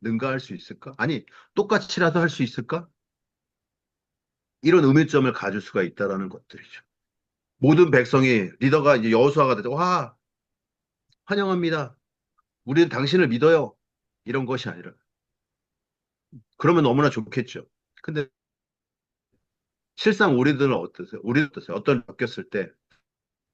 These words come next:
정말 저 앞에 있던 선배들을, 선-, 선배처럼 잘할 수 있을까?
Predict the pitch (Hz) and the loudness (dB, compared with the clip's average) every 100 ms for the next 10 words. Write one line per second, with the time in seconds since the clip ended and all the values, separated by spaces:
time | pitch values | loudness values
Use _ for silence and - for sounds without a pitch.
0 | _ _ _ _ _ _ _ _ _ _ | _ _ _ _ _ _ _ _ _ _
1 | _ _ _ _ _ _ _ _ _ _ | _ _ _ _ _ _ _ _ _ _
2 | _ - 123 131 - _ _ 117 - - | _ -6 -4 -4 -8 _ _ -18 -10 -2
3 | 113 90 - 131 120 82 - 135 127 120 | -2 -2 -4 -2 -2 -2 -4 -2 -2 0
4 | 123 113 131 151 151 117 110 107 - _ | 0 0 -2 -2 -2 0 -2 -4 -8 _
5 | 131 131 - 147 147 143 - 117 143 92 | -10 -10 -6 -4 0 -2 -2 0 0 0
6 | _ _ _ _ - 117 117 120 - 101 | _ _ _ _ -10 -4 -2 -2 -6 -10
7 | - 117 - 131 | -10 -12 -12 -16